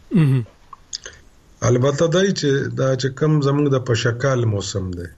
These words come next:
Speaker 1: مهم.
Speaker 2: اصل دا ټولو کالو سر دا بکټریا موجود وي.
Speaker 1: مهم.
Speaker 2: خو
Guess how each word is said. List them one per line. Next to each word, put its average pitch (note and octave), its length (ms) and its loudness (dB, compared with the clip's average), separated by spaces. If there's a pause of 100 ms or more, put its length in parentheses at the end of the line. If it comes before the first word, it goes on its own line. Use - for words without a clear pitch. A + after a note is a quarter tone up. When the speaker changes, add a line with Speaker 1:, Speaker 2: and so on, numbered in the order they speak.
Speaker 1:
مهم. C#3 340 2 (680)
Speaker 2:
اصل C3 300 -2
دا D3+ 120 4
ټولو D#3 340 2
کالو D3+ 260 0
سر C#3 240 0
دا B2+ 140 2
بکټریا A#2 600 0
موجود G2 580 -2
وي. F2+ 100 -4 (200)
Speaker 1:
مهم. C#3+ 300 4 (1040)
Speaker 2:
خو - 60 -6